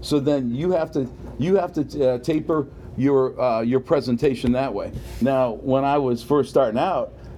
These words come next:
um, I didn't have a lot of production numbers and all that jazz, so I had to, you know, I had to tell 'em, "Hey, look, I've got," you know, I had to talk about effort,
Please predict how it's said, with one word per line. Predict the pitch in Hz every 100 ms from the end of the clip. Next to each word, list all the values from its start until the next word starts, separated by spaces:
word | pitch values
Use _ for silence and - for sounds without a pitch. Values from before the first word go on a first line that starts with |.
| -
um, | 113 113 107
I | 135
didn't | 131
have | 135 113
a |
lot | 113
of | 110
production | 123 135 135 127
numbers | 123 120 110 110 107
and | 107
all | 104 107 107
that | 104
jazz, | 95 143 135 117 113
so | 123
I | 120
had | 131 117
to, | 104 - - - -
you | 120
know, |
I | 120
had | 139
to | 117
tell | 113 135 131
'em, | 117
"Hey, | 127 113
look, | 127 117
I've | 117 113
got," | 120 113 117
you |
know, | 117
I | 120
had | 120
to |
talk | 127 139
about | 117 117
effort, | 123 135 151 151